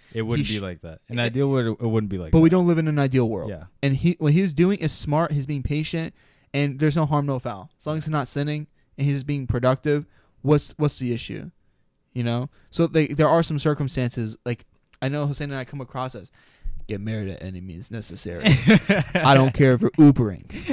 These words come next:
Speaker 1: Yeah. <laughs>
Speaker 2: Twelve hours a day. <laughs> "Allah will provide for you, get married." Like, that's kinda how we come across.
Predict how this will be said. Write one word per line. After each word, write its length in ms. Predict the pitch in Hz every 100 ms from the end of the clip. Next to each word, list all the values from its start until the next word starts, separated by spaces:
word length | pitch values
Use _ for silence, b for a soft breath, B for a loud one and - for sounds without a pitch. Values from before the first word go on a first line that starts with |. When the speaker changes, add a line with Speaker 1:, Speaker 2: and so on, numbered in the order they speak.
| -
Speaker 1:
Yeah. 380 | 135 123 117 165
<laughs> 580 | - 196 - 185 170
Speaker 2:
Twelve 280 | - 147 147
hours 300 | 147 143 139
a 120 | 127
day. 520 | 127 160 131 107 - 139 B B B B
<laughs> 440 | 151 _ - -
"Allah 340 | 127 135 151 147
will 60 |
provide 540 | 139 151 165 165 151 135
for 120 | 139
you, 220 | 123 127
get 300 | 131 143 131
married." 440 | 185 180 143 127 135
Like, 240 | 139 135
that's 240 | 147 156
kinda 260 | 139 160 160
how 80 | 156
we 80 | 143
come 200 | 156 135
across. 640 | - 151 147 117 113